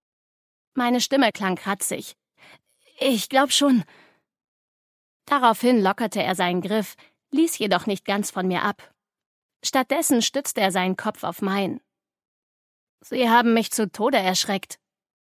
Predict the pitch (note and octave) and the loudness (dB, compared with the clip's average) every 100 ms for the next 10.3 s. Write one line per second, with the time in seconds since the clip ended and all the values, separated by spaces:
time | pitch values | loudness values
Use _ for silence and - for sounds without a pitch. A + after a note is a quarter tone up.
0 | _ _ _ _ _ _ _ _ - B3+ | _ _ _ _ _ _ _ _ -10 -4
1 | D4 D#4+ A3+ G#3 F#3+ G3 A3+ F#3+ G3+ G3+ | -2 0 0 0 -2 -2 0 0 -2 -2
2 | F#3 F3+ G3+ G3 - - - - _ _ | -4 -2 -2 -4 -4 -10 -14 -20 _ _
3 | _ _ - C#4 B3+ B3+ A#3+ A#3 D4+ - | _ _ -6 0 4 6 6 6 2 -2
4 | G3+ G#3 G3+ - - _ _ _ _ - | 0 0 -2 -8 -20 _ _ _ _ -4
5 | D4 D#4 - C4+ C#4 A#3+ F4 - G#3 - | -2 -2 2 4 6 6 4 2 -4 -6
6 | - - - - _ _ _ _ _ _ | -6 -10 -10 -20 _ _ _ _ _ _
7 | _ _ _ _ _ _ - A3 A#3 - | _ _ _ _ _ _ -2 0 0 0
8 | C#4+ - A3 G3 A3+ C4 F#3+ F#3 G3 F#3+ | -2 2 2 4 2 2 0 0 0 -2
9 | F3+ A#3 - - - G#3 G3+ F3 E3 - | -2 -4 -4 -8 -4 0 0 0 -2 -4
10 | - - A#3+ | -4 -4 -4